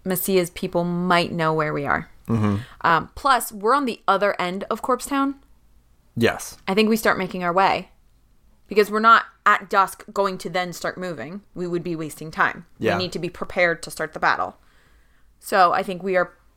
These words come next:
Speaker 1: preparing our groups individually. The groups themselves are coming up with a plan. Maybe the five leaders can pick territories and figure that they're gonna be in charge of those territories.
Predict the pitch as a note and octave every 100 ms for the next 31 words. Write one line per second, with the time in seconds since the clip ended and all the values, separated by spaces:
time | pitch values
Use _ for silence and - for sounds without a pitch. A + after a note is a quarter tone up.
0 | _ - G3 - G3 F#3+ F#3 F3+ A#3+ D4+
1 | - - F#3+ A#3 A#3+ B3+ C4 C4 B3 -
2 | F#3 F#3+ F#3+ F3+ - F3+ F3 G3 G3 F#3+
3 | F#3+ F#3 F3+ F3 - - G#3+ G#3 G3+ G3+
4 | G#3 - - - - G3 G3 G3 F#3+ F#3
5 | F3+ - F#3 F#3 F#3 F#3 F#3 F3+ F3+ -
6 | - _ _ - - E3+ - B3 G3+ -
7 | A3 A3 A3+ D4 D#4 E4 D#4 F#3+ F3 F3
8 | - _ - _ _ - G3+ G3+ F#3+ F#3+
9 | F#3 F3+ E3+ - G3 F#3 F3 F#3 F3+ F#3
10 | F#3 C#4 C#4 D4+ D4+ D4